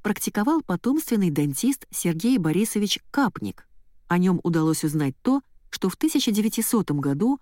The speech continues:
он переехал в Москву из Вильнюса,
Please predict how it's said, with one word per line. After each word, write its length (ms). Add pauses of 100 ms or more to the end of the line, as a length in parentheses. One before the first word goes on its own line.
(320)
он 180
переехал 540
в 100
Москву 460
из 220
Вильнюса, 580